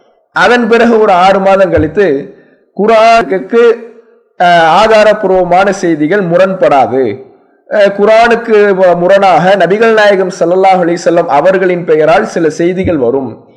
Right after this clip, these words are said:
அதை இஸ்லாத்தின் அடிப்படை கருத்துக்களை வைத்து நாம் கண்டறிந்து கொள்ள வேண்டும் என்ற ஹதீஸ்களை மற்றும் நபிகள் நாயகம் ஸல்லல்லாஹு அலைஹி வஸல்லம் அவர்கள் காட்டித் தந்த விதியை நாம் சொல்லும் பொழுது,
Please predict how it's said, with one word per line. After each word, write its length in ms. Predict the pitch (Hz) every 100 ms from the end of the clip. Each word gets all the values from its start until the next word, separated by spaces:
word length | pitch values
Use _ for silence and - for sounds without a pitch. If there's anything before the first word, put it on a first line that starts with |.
| _ _
அதை 400 | 160 180 220 214
இஸ்லாத்தின் 560 | 196 214 214 214 214
அடிப்படை 560 | 190 160 208 - 220 202
கருத்துக்களை 600 | 190 180 190 190 190 175
வைத்து 280 | 165 165 185
நாம் 200 | 190 180
கண்டறிந்து 540 | 160 165 196 190 185
கொள்ள 240 | 175 170 165
வேண்டும் 520 | 147 156 143 160 139
என்ற 640 | 147 175 151 180 247 - - - _
ஹதீஸ்களை 800 | 156 156 220 226 - 208 190 220
மற்றும் 460 | 226 185 - 214 220
நபிகள் 340 | 170 202 220
நாயகம் 360 | 214 202 190 185 170
ஸல்லல்லாஹு 420 | 160 190 196 190
அலைஹி 160 | 170 180 185
வஸல்லம் 220 | 175 170
அவர்கள் 300 | 160 190 196
காட்டித் 460 | 156 240 - 208
தந்த 400 | - 170 165 190
விதியை 580 | 143 160 165 185 190 165
நாம் 240 | 156 156 165
சொல்லும் 380 | - 151 175
பொழுது, 600 | 143 135 202 202 131 135